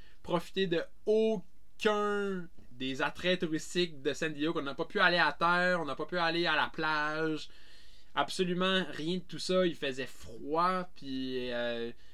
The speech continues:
la pluie, la brume, tout ce que tu veux. Il ventait pas beaucoup. Je me rappelle que c'était pas si pire, mais, euh, il faisait juste pas beau.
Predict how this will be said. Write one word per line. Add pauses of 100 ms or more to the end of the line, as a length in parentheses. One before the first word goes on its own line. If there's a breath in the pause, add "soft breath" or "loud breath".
(140 soft breath)
la
pluie,
la
brume,
tout
ce
que
tu
veux.
Il
ventait
pas
beaucoup.
Je
me
rappelle
que
c'était
pas
si
pire,
mais, (840 soft breath)
euh, (320)
il
faisait
juste
pas
beau.